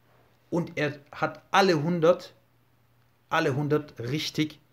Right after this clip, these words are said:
wiedergegeben. Naam, und das ist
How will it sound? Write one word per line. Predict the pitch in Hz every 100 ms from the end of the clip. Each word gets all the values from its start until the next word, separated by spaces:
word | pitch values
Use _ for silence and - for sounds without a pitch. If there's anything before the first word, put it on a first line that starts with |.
| _ _ _ _ _ _ _ _
wiedergegeben. | 120 151 143 113 101 98 92 95 _ _ _ _ _ _ _ _ _ _ _ _ _ _ _ -
Naam, | 113 98
und | 101 107 101
das | 180 175
ist | 135 - - -